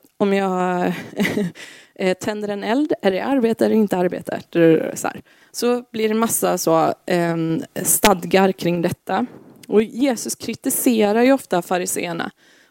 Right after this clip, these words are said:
för att de är högmodiga och kan lagen och skrifterna så fantastiskt bra och håller sig till alla de här punkterna, men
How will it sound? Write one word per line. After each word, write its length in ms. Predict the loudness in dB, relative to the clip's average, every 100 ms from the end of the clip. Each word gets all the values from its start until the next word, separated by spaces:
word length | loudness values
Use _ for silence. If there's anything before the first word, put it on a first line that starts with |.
| -4
för 80 | -2
att 80 |
de 180 | 0 -2
är 40 | -2
högmodiga 880 | 0 0 0 -4 -2 -2 0 0
och 120 | -2 -4
kan 480 | -6 -2 -2 0
lagen 440 | 2 2 0 -4 -6
och 80 | -4
skrifterna 640 | -2 -2 -2 -4 -4 -2
så 160 | -4 -4
fantastiskt 880 | -6 -4 0 -2 -2 -6 -6 -6
bra 280 | 0 2 2 -2 -20 -20
och 220 | -6 -2
håller 460 | 0 2 0 2 2
sig 180 | 2 0
till 200 | 0 0
alla 380 | -2 -2 -4 -6 -14 _ -4
de 140 | 0
här 120 | 0
punkterna, 640 | 0 -4 -4 -8 -6 -2 0
men 180 | 0